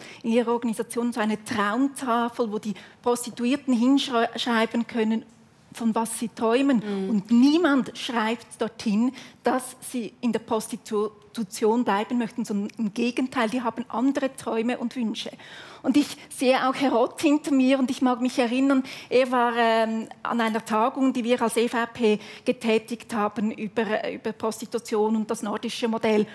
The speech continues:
Speaker 1: Und ich mag mich noch an eine Aussage von ihm erinnern, die er gesagt hat, er,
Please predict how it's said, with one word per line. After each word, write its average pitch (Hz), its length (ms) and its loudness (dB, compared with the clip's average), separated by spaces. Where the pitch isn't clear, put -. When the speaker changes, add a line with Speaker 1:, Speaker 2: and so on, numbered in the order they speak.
Speaker 1:
Und 247 100 -2
ich 247 120 -2
mag 247 180 2
mich 247 140 -2
noch 247 160 -2
an 226 100 0
eine 220 320 0
Aussage 247 400 -2
von 226 220 -2
ihm 254 240 2
erinnern, 240 560 2
die 240 80 2
er 226 60 2
gesagt 220 480 -4
hat, 226 180 -4
er, 214 120 -4